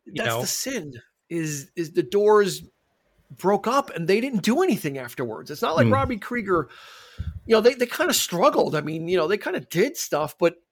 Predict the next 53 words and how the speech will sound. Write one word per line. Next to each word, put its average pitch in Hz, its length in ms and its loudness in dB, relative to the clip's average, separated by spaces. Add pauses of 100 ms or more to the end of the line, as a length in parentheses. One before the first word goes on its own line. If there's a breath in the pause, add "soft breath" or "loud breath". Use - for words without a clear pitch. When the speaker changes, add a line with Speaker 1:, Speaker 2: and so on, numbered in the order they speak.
(360)
Speaker 1:
Yeah. 147 180 0
Speaker 2:
it's 196 40 0
not 285 140 -2
like 302 140 -4
they 311 100 -4
kinda 285 260 -2
went 269 220 0
on 269 320 2
and, 156 340 -4
and, 156 320 -2 (760)
you 208 140 -2
know, 156 200 6
not 226 260 0
like, 226 160 2
like 185 220 0
Dave 190 240 4
Grohl 185 420 6
in 160 80 2
Nirvana, 160 500 4
like, 139 200 -4
"Oh, 202 140 2
I'm 190 60 0
gonna 190 140 0
go 185 260 6
and 156 200 -4
just 143 200 -8
do 208 120 -4
something 185 340 0
else." 233 200 0
It's - 100 -14
not 208 100 -2
like 196 140 0 (140)
Robbie 190 280 0
Krieger 180 480 0 (540 soft breath)
was 160 120 -2
able 196 220 6
to 180 120 2
latch 202 380 2
on 214 240 2
to 175 100 -8
something 190 480 -2
else. 214 180 2
He 208 100 -4
made 240 180 0
a 185 40 0
couple 190 240 -2
of 156 60 -6
solo 220 320 4
albums. 202 200 4
He 175 60 -8
made 190 160 0
a 147 40 -4
great, 180 260 -4